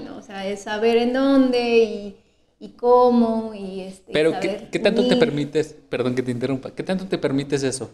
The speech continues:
Speaker 2: El decir, "Ok, agarro el morado y lo voy a invadir de morado", ¿no lo hace que después tenga que quitar con aguarrás? ¿O no lo hace que después, qué tanto te permites eso?
Speaker 1: Sí lo hago, lo
Speaker 2: ¿Sí?
Speaker 1: hago. Te digo, en,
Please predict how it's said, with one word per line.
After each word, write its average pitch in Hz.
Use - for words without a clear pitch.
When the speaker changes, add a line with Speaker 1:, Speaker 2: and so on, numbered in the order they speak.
Speaker 2:
El 117
decir, 117
"Ok, 123
agarro 135
el 156
morado 127
y 120
lo 120
voy 117
a -
invadir 131
de 135
morado", 117
¿no 120
lo 135
hace 147
que 143
después 127
tenga 123
que 120
quitar 131
con 127
aguarrás? 117
¿O 123
no 131
lo 139
hace 151
que 151
después, 139
qué 151
tanto 175
te 151
permites 143
eso? 120
Speaker 1:
Sí 320
lo 381
hago, 254
lo 233
Speaker 2:
¿Sí? 240
Speaker 1:
hago. 269
Te 240
digo, 226
en, 220